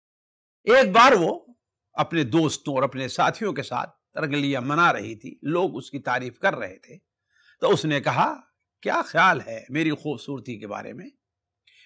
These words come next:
मेरी खूबसूरती तो ये है कि मैं जुरैज जैसे आबिद,"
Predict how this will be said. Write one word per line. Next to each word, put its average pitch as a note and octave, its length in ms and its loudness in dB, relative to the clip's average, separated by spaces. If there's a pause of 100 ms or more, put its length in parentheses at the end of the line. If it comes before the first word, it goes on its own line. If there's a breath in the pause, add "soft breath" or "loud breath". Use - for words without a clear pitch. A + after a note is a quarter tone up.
मेरी G3+ 180 2
खूबसूरती G3+ 720 -2
तो G3+ 120 -4
ये F#3 220 4
है C#3 240 -2
कि A2+ 380 -10
मैं G3+ 520 0
जुरैज D3+ 500 4
जैसे D#3+ 360 2
आबिद," B2+ 480 0